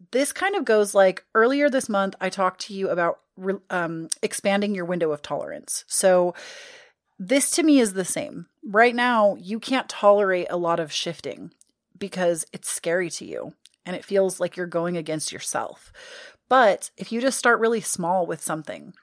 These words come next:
you know, do you love crystals? Start learning about crystals and go from there. Do you love, um, tarot cards? Get a deck and start practicing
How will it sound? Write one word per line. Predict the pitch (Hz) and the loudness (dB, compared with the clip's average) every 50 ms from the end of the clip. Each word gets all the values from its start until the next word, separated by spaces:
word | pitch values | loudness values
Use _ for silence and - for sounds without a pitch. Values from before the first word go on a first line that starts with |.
| _ _ _ _ | _ _ _ _
you | - 185 | -14 -10
know, | 180 165 165 165 165 165 - _ _ - | -8 -8 -6 -6 -6 -8 -10 _ _ -14
do | - 185 | -10 -8
you | 196 202 | 0 4
love | 196 190 196 196 | 4 4 4 4
crystals? | - - 202 196 - - - - - - - - _ - | 0 -4 -4 -4 -4 -6 -8 -8 -8 -10 -10 -10 _ -14
Start | - - - 233 233 - | -6 -2 -2 0 0 0
learning | 208 208 214 226 240 254 247 | -2 -2 0 0 0 0 0
about | 233 214 214 202 - - | 2 4 4 2 2 0
crystals | - 208 208 - - - 156 - - 156 - - - | -4 -6 -6 -4 -4 -6 -6 -6 -6 -8 -8 -8 -6
and | 185 175 190 | -6 -6 -4
go | 175 160 160 | -2 -4 -4
from | - - 160 151 | -4 -6 -8 -8
there. | 165 170 165 - - - - - - - - - - - _ _ | -6 -6 -6 -6 -8 -10 -14 -16 -18 -20 -20 -20 -20 -20 _ _
Do | - 185 180 | -10 -8 -6
you | 185 196 196 | -4 -4 -4
love, | 190 180 170 175 180 185 190 190 190 185 185 185 180 196 - - - - | -4 -2 0 2 4 6 6 6 6 6 4 0 -2 -2 -2 -2 -4 -6
um, | 175 165 165 165 160 170 | -4 -4 -2 -2 -4 -6
tarot | 165 - 208 247 247 - | -6 -2 0 0 0 0
cards? | - - - - - - - - _ _ - | -2 -4 -6 -6 -8 -12 -18 -20 _ _ -8
Get | - 196 214 | -6 -4 -2
a | 226 | -2
deck | 202 202 202 196 160 - - - - | 2 4 4 4 4 2 -2 -14 -12
and | - 175 175 - | -12 -10 -10 -6
start | - 165 170 - | -4 -4 -4 -4
practicing | - - 160 165 165 - 180 - - 160 160 151 151 147 | -4 -4 -4 -4 -4 -6 -10 -10 -8 -8 -8 -10 -10 -12